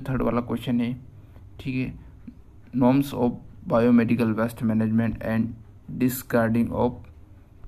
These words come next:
infected blood। दोस्तों आपको बताना है biomedical waste के बारे में,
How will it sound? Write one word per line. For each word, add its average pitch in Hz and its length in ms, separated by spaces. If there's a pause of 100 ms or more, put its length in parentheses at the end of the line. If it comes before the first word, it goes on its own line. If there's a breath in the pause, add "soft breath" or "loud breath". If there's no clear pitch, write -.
(140)
infected 120 580
blood। 104 220 (260)
दोस्तों 127 280
आपको 131 220
बताना 117 420
है 123 220 (440 soft breath)
biomedical 113 560
waste 107 300
के 127 120
बारे 113 220
में, 113 220